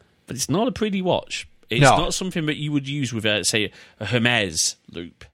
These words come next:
Speaker 2: And I can espe-, like, I can see it being used for anybody who works, like, in a factory, anybody who works in, like, physical demanding retail, like, like the people who work at the freezers at my, at my company. I mean,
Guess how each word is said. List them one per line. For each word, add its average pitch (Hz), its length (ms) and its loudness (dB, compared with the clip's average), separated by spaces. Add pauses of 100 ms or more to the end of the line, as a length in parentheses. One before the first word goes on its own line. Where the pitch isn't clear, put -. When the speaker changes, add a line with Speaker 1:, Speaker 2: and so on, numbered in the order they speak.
(140)
Speaker 2:
And 160 240 6 (320)
I 185 140 4
can 208 140 4
espe-, 190 300 2
like, 147 240 0 (100)
I 160 80 0
can 165 160 0
see 151 240 2
it 151 100 -2
being 139 180 0
used 139 280 0
for 131 100 0
anybody 127 300 -2
who 123 80 -4
works, 120 180 -6
like, 110 100 -8
in 107 60 -8
a 104 40 -10
factory, 135 500 -4
anybody 113 300 -4
who 113 100 -2
works 110 520 -2
in, 127 140 -2
like, 113 300 0
physical 131 500 2
demanding 113 340 0
retail, 131 380 0
like, 110 180 -2
like - 280 -2 (360)
the 120 140 -4
people 135 220 2
who 131 60 6
work 123 120 4
at 87 60 -10
the 85 60 -8
freezers 135 440 2
at 110 140 0
my, 117 140 -2
at 113 180 -6
my 117 80 -2
company. 127 460 -4
I 120 60 -6
mean, 117 240 -6